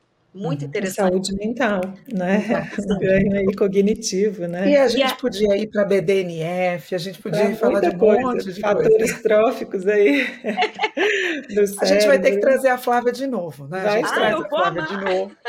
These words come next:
Speaker 2: e a gente continua falando só do cérebro e atividade física,
Speaker 3: Atividade
Speaker 2: tá?
Speaker 3: física e cérebro. Eu acho que a equipe já tá toda anotando aí, viu, doutora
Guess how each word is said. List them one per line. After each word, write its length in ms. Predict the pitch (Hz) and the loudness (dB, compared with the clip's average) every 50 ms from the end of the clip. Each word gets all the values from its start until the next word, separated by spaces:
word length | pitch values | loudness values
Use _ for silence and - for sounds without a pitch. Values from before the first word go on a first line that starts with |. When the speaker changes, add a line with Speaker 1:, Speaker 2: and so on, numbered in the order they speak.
| 453 - - - 494 - | -8 -8 -10 -14 -12 -6
Speaker 2:
e 100 | 294 330 | -2 0
a 40 | 220 | 0
gente 240 | 240 285 - - - | 2 2 0 -2 -2
continua 420 | - 254 240 220 - 233 233 247 | -6 -6 -6 -6 -6 -4 -4 -4
falando 280 | 240 - 240 247 240 226 | -2 -2 -2 -2 -2 -4
só 240 | - - - 247 262 | -4 -4 -4 -4 -4
do 100 | 294 277 | -4 -6
cérebro 600 | - - 226 214 202 208 208 190 214 226 233 - - | -4 -2 0 0 0 0 -2 -2 -2 -4 -4 -4 -2
e 180 | 269 285 - | 2 2 4
atividade 440 | - - 269 262 208 202 208 214 214 - - | 4 2 0 -4 -6 -4 -4 -4 -6 -6 -6
física, 100 | - 190 190 | -6 -6 -4
Speaker 3:
Atividade 520 | - - 214 208 214 214 214 214 196 196 | -4 -6 -8 -6 -2 0 0 0 -2 -2
Speaker 2:
tá? 140 | - 175 185 | -4 -4 -4
Speaker 3:
física 220 | - 240 240 - 262 | -4 -4 -2 0 2
e 200 | 240 240 247 269 | 2 2 0 -2
cérebro. 640 | 262 - 254 202 180 170 170 170 165 180 180 175 - - | -4 -2 0 0 0 0 -2 -4 -4 -6 -6 -8 -10 -8
Eu 120 | - 196 190 | -4 -2 -2
acho 160 | 190 190 190 | -2 -2 -4
que 80 | - 226 | -2 -2
a 80 | 208 | -2
equipe 320 | 202 196 - 240 - - 208 | -2 -4 -6 -10 -8 -8 -6
já 140 | 196 220 | -6 -6
tá 140 | 208 208 208 | -4 -6 -6
toda 240 | 202 - 220 214 311 | -2 -2 -2 -2 -2
anotando 440 | 311 339 339 339 - 254 214 220 233 | -4 -6 -6 -4 -2 -2 -2 0 0
aí, 200 | 220 190 180 180 | 0 0 -2 -4
viu, 180 | 170 175 190 190 | -4 -4 -6 -4
doutora 280 | 185 185 185 - 277 | -4 -6 -4 -4 -4